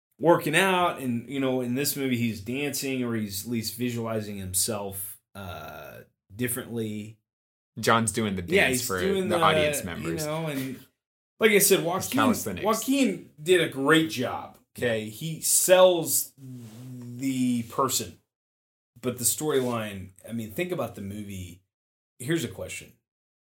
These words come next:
Speaker 1: If you could have it, another director that's not Scorsese do this movie,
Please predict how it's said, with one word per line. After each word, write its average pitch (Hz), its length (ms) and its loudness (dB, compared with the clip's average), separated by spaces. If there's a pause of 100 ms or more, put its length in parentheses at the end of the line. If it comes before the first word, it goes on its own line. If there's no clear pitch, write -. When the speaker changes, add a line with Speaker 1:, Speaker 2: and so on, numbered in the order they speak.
(140)
Speaker 1:
If 117 120 -10
you 117 80 -6
could 117 120 -2
have 135 200 4
it, 110 180 -6
another 110 320 -4
director 90 680 -12
that's 92 180 -6
not 135 140 -4
Scorsese 95 720 -8 (500)
do 135 180 4
this 117 200 -2
movie, 113 520 -4